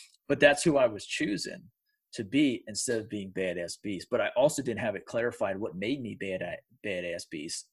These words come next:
and what made me wimpy wuss. And those are the things there is, that was the first step, is to clarify, to, to, well, sorry, the first step was to to step into all of those things.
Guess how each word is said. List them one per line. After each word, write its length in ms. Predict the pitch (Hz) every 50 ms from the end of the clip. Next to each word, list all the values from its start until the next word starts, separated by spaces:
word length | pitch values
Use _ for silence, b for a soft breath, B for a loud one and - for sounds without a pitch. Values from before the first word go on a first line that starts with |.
| _ _ _ _ _
and 100 | 98 101
what 160 | 98 101 -
made 220 | 90 98 104 104 95
me 140 | 92 95 95
wimpy 320 | 92 92 90 80 - - -
wuss. 400 | 87 98 95 - - - - - _ _ _ _ _ _ _ _ _ _ 117
And 140 | 117 110
those 260 | 110 120 127 123 117 120
are 60 | 113
the 100 | 107 104
things 320 | - - 113 104 98 101
there 320 | 117 120 120 113 107 98 95
is, 260 | 95 92 - - - _ 104
that 180 | 120 117 120 120
was 160 | 123 120 -
the 80 | 113 104
first 340 | - - 107 95 - -
step, 300 | - - 104 90 85 - - _ _ _
is 140 | 123 113 -
to 120 | - 120 113 -
clarify, 920 | - - - 120 110 101 104 107 104 - - 107 98 95 95 92 92 92 95 - _ _ _ _ _ _ -
to, 100 | 127 117 - - - - - -
to, 280 | - 127 110 104 95 - - _ _ _
well, 240 | 113 117 107 95 90
sorry, 260 | - - 120 107 95
the 80 | 90 92
first 300 | - - 135 135 135 -
step 200 | 131 113 95 -
was 200 | - 104 104 98 -
to 380 | - 123 110 101 98 98 98 - _ _ _ _ _ _ _ _ _ _ _ _ _ _ _ _ _ _ _ - -
to 60 | 110
step 320 | - - 139 120 - - -
into 360 | 123 131 135 135 - - 131
all 200 | 87 101 104 101
of 120 | 101 95 -
those 240 | 98 98 92 -
things. 500 | - - 101 92 82 80 - - - -